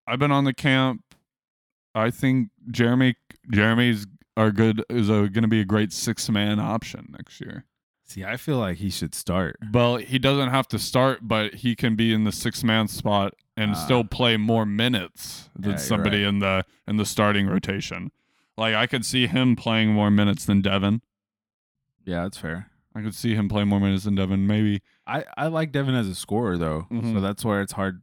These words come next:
Speaker 1: Mm-hmm.
Speaker 2: it's hard to say. And, and he's a good three-point shooter, so I think having him on the floor at the same
Speaker 1: More minutes
Speaker 2: time,
Speaker 1: than Keldon?
Speaker 2: I think so.
Speaker 1: Yeah.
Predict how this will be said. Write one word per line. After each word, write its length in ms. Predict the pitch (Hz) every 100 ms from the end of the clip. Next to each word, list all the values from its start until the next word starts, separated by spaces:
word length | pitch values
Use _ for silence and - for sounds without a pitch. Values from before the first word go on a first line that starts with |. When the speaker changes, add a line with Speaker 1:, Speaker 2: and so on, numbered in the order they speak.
| _ _ -
Speaker 1:
Mm-hmm. 240 | 107 101
Speaker 2:
it's 140 | 104 -
hard 200 | 107 107
to 100 | 98
say. 320 | 90 101 95 90
And, 140 | 104
and 140 | 87
he's 160 | 107 113
a 60 | 104
good 180 | 98
three-point 420 | 92 98 - 95 -
shooter, 240 | 92 95
so 140 | -
I 60 | 87
think 200 | 98 90
having 300 | 92 90 87
him 180 | 87 90
on 80 | 87
the 60 |
floor 260 | 82 85 82
at 80 | 85
the 60 |
same 120 | 87 107
Speaker 1:
More 120 | 110
minutes 320 | 110 107 85
Speaker 2:
time, 120 | 104
Speaker 1:
than 100 | 101
Keldon? 400 | 90 95 110 139 - _ _ _ -
Speaker 2:
I 80 | 85
think 200 | 78 80
so. 260 | - 73 87
Speaker 1:
Yeah. 260 | 156 78